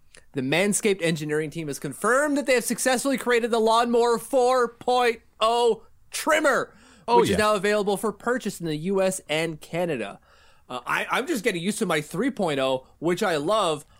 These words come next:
Speaker 1: I'm getting stoked on this four point oh that I have not seen just yet. But because you are a listener to our very special show, get twenty percent off and free shipping with code fansided twenty at manscaped dot com.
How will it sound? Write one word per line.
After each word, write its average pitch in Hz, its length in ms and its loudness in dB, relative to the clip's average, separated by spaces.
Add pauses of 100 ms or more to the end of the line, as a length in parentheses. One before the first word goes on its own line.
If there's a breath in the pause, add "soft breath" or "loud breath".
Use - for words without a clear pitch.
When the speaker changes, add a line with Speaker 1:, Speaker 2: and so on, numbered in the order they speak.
Speaker 1:
I'm 170 160 0
getting 190 240 0
stoked 190 380 0
on 160 80 2
this 147 160 -2
four 214 240 0
point 156 260 -2
oh 143 80 0
that 143 140 -4
I 135 60 -2
have 170 200 -2
not 160 220 0
seen 196 280 -2
just 151 220 -4
yet. 113 220 -4 (380 soft breath)
But 214 300 -2
because 196 400 -4
you 240 140 2
are 233 120 2
a 208 60 2
listener 202 400 0
to 185 160 -6
our 180 500 0
very 185 220 0
special 180 360 -6
show, 165 380 -4 (320 loud breath)
get 202 240 -2
twenty 240 440 -2
percent 214 380 -2
off 185 300 2
and 214 400 0
free 277 280 -4
shipping 190 560 -4 (240)
with 175 240 -6
code 190 240 -2
fansided 220 960 -2
twenty 214 560 -2 (340 loud breath)
at 170 200 -6
manscaped 185 840 -2
dot 175 300 0
com. 160 400 -2